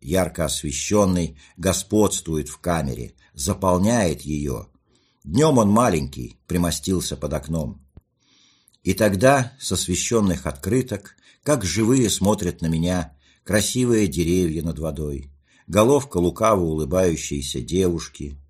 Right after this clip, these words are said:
кустики прелестного вереска, напоминающего мне наши леса и мое детство,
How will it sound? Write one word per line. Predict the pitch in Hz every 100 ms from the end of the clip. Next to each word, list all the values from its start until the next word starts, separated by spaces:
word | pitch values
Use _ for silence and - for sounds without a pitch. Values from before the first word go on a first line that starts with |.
| _ _ _
кустики | - 147 - - 117 117
прелестного | 104 101 104 113 - 98 87
вереска, | 65 90 90 80 - 76 69 - _ _
напоминающего | 80 90 87 90 92 87 82 - 82
мне | 76 87 90 - _ _
наши | - 90 92 -
леса | 78 80 - 98 92 -
и | 82
мое | 80 82 85
детство, | 67 73 67 - 58 53